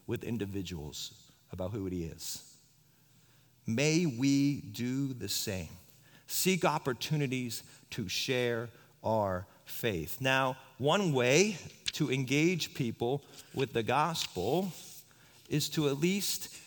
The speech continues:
invite them to church. So we want to challenge you, starting this week, to pray on who can you engage and simply invite them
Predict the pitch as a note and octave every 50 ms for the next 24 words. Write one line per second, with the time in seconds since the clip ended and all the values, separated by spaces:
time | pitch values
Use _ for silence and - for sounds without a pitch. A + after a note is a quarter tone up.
0 | - - C3 B2 B2 A#2 B2+ C#3 D3 D#3 D3+ C#3+ - - - - - - - -
1 | A2 A#2+ C3 C3 B2 B2+ B2 A#2 F#2 - - A2+ F#2 - - - - A#2+ G2 D2
2 | A#1 - - - - C#3 C3 D3 E3+ F#3 F#3 F3+ E3+ E3 - - F#3 E3+ F3 F3+
3 | F3 D#3 C3 B2 A2 G#2 A2 F#2 E2+ F2 G#2 D3 F3+ F3 D#3+ - - C#3 C3 C#3+
4 | D3+ C#3 C#3 B2+ C3 D#3 D#3 - - A2 G#2 F2+ D#2 D2 E2 G2+ - - - -
5 | _ _ _ - - - - - - C3 - - - F3 F3 F3 E3+ D#3 C3+ B2+
6 | B2 B2+ A#2+ B2 F#3 G#3 A3+ G#3+ - - G#3+ F#3+ D#3+ D3 D#3 E3+ D#3+ C#3+ B2+ B2
7 | A2+ G2+ G2 F2 D#2+ E2+ G2+ C3 C3+ A#2+ - - - - - - - - - -
8 | - C3 F#2 C#3 D3 C#3+ - - F#3 F3+ F3+ F3+ F#3+ G3 F3+ - E3 D#3 C3+ A#2+
9 | B2 C3 C#3 - - - B2 A#2+ A2+ A2+ -